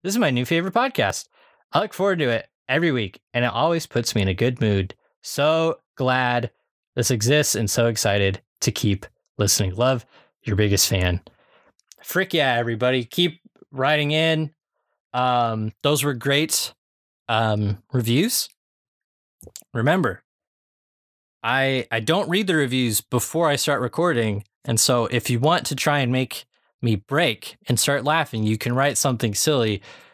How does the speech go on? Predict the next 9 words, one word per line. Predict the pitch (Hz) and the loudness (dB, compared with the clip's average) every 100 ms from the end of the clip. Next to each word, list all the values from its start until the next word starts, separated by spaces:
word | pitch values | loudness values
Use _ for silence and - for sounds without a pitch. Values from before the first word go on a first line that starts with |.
| - | -10
and | 107 | -2
I'll | 104 101 | 0 0
read | 113 156 | 0 0
it | 156 | 2
out | 147 131 | 2 0
loud. | 131 113 98 95 _ _ _ _ _ | 0 0 -2 -6 _ _ _ _ _
And, | 120 117 113 104 - - - _ _ _ _ 107 | 0 2 2 2 0 0 -4 _ _ _ _ -2
um, | 104 104 101 98 98 - _ _ _ _ _ _ _ _ _ _ _ _ _ _ - | 0 0 0 -2 -4 -12 _ _ _ _ _ _ _ _ _ _ _ _ _ _ -6
yeah. | 131 101 87 | 0 2 2